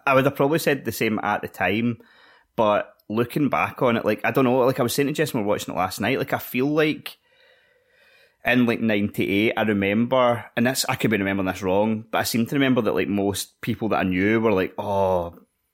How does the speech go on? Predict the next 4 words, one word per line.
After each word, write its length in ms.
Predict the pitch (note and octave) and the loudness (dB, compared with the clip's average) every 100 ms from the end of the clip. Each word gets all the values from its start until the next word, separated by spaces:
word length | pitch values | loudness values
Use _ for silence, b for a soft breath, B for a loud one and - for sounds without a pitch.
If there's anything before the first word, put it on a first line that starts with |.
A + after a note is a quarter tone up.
| _ A2+ F2+ | _ -12 -4
Baby 360 | G#2+ G#2 A2 | 0 0 0
Spice 600 | G#2 - G2+ G2 F#2 - - | -4 -2 0 0 -2 -4 -8
and 640 | G2 F2+ F2+ F2+ F2+ E2+ - - _ _ _ _ _ - | -4 -2 -2 -2 -4 -6 -10 -20 _ _ _ _ _ -6
what's 300 | G#2+ - | -4 -6